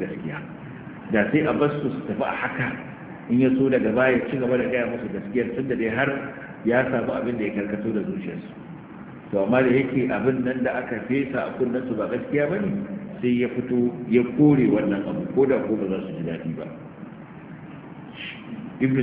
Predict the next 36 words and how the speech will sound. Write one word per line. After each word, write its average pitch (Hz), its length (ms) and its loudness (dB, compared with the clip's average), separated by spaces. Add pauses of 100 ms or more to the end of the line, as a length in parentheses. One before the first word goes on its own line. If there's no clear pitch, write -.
Taymiyyah 120 320 4
ce, 120 160 0
to 113 80 0
wannan 131 340 4
kaga 123 220 2
ya 147 240 6
fi 151 60 -4 (100)
tabbatar 160 400 -2
da 156 160 -2
cewa 127 160 2
Annabi 123 320 -4
sallallahu 120 400 0
alaihi 113 160 -2
wasallam 110 240 -2
gaskiya 131 340 2
yake - 300 0
so, - 100 -8 (840)
kuma 131 400 6
abin 117 260 2
da 131 140 6
yake 123 240 2
so 131 80 4
ya 110 80 6
fita - 240 -2
daga - 160 2
bakinsa 131 400 0
koyaushe 143 500 2 (880)
ya 98 100 -2
zama 110 220 2
gaskiya 90 480 -2
ne. - 80 -6 (580)
Shi 113 140 0
yasa 117 320 2
zai 113 100 2 (140)
kore 170 320 6 (160)
abin 123 260 0